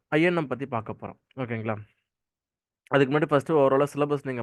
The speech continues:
பார்த்துக்கோங்க. இந்த புது சிலபஸை வந்து நம்ம எட்டு டாபிக்கா பிரிச்சிருப்போம். Advent of Europeans. ஓகேங்களா? Advent of, இந்த மாதிரி தான் கொடுத்திருப்போம். இந்த பி டி எஃப் நான் குரூப்ல ஷேர் பண்றேன், நீங்க பார்த்துக்கோங்க. Advent of Europeans-னா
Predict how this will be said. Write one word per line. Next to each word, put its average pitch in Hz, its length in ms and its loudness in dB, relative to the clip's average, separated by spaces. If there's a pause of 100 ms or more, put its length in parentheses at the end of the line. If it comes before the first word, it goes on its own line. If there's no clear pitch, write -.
பார்த்துக்கோங்க. 117 340 -4
இந்த 165 140 -4
புது 143 280 0
சிலபஸை 127 500 -2
வந்து 139 100 -4
நம்ம 139 180 -2
எட்டு 120 200 -2
டாபிக்கா 123 480 0
பிரிச்சிருப்போம். 143 460 -4 (420)
Advent 151 340 0
of 147 140 2
Europeans. 131 840 -4 (1200)
ஓகேங்களா? 117 300 -4 (140)
Advent 147 260 -2
of, 135 240 2
இந்த 147 120 0
மாதிரி 143 240 0
தான் 139 80 -2
கொடுத்திருப்போம். 123 320 -6
இந்த 147 120 -2
பி 147 120 -4
டி 143 80 -2
எஃப் 131 60 -2
நான் 120 160 -4
குரூப்ல 127 340 -4
ஷேர் 117 220 0
பண்றேன், 120 200 -6
நீங்க 120 200 -8
பார்த்துக்கோங்க. 104 460 -6
Advent 127 260 -4
of 123 100 -2
Europeans-னா 120 600 -4